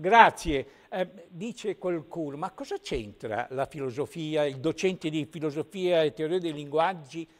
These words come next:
eh, non solo con i viaggi, eh, stiamo parlando in quest'ultima parte de-, della, eh, il viaggio, ma, eh, con il cambiamento della società, cosa succede? Il pensiero, eh, è energia,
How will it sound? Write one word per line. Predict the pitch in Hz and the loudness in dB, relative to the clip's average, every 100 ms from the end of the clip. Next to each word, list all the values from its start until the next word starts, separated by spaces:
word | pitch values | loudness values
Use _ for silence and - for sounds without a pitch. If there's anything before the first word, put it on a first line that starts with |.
| _ _ _ - | _ _ _ -10
eh, | 151 143 139 - _ - | -4 -4 -4 -12 _ -6
non | 180 233 | -2 4
solo | 247 180 | 8 8
con | - 170 | 6 0
i | 151 | 4
viaggi, | 147 135 107 120 147 | 8 8 6 -2 -4
eh, | 175 | -2
stiamo | - 165 | -4 -2
parlando | 190 180 202 165 | 0 2 0 -2
in | |
quest'ultima | - 214 226 202 170 147 | -4 -6 -6 -8 -6 0
parte | 175 190 175 147 | 4 4 0 -6
de-, | 156 135 123 | -6 -10 -16
della, | 139 170 180 180 - | -4 0 2 0 -2
eh, | 165 156 - | -8 -8 -6
il | 170 156 | -4 -4
viaggio, | 135 139 113 95 95 104 110 - _ _ _ - | 2 4 4 0 -14 -14 -14 -16 _ _ _ -12
ma, | 170 220 262 - _ _ _ | -2 -2 -2 -8 _ _ _
eh, | 151 165 160 156 - _ _ _ _ | -2 0 0 -4 -18 _ _ _ _
con | - 240 294 294 226 | 0 2 2 -4 -10
il | 202 185 - | -10 -10 -4
cambiamento | 226 220 226 262 302 254 | -4 0 0 0 -2 -2
della | 185 165 | 0 -2
società, | - 151 147 - 220 151 95 - | -4 -8 -8 2 2 2 -2 -12
cosa | - 226 240 | -6 -6 -4
succede? | 240 233 247 277 185 120 104 - | -8 -10 -6 -4 -6 -8 -12 -10
Il | 170 | -10
pensiero, | 160 220 214 - 254 190 139 127 147 - _ _ | 0 2 2 -4 0 0 0 -4 -6 -14 _ _
eh, | 160 175 | -2 0
è | 175 240 | 2 4
energia, | 226 214 202 175 254 180 120 | 4 2 -2 -4 -6 -4 -6